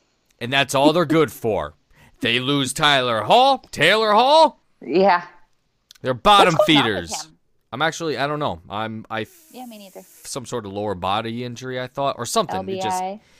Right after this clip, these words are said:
Speaker 1: it's some sort of long-term injury, and he's out for the season, apparently.
Speaker 2: Oh, shit.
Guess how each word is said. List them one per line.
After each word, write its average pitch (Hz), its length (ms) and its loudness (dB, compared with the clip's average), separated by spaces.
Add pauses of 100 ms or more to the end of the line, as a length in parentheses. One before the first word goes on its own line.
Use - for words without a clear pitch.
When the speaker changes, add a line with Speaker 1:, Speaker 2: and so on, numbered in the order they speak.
(160)
Speaker 1:
it's - 200 -12
some 180 220 -4
sort 165 280 -4
of 135 340 -6
long-term 123 600 -8
injury, 104 540 -8
and 90 260 -10
he's 92 140 -10
out 98 120 -4
for 95 120 -16
the 82 100 -14
season, 80 380 -12
apparently. - 420 -18
Speaker 2:
Oh, 294 100 -2
shit. - 540 0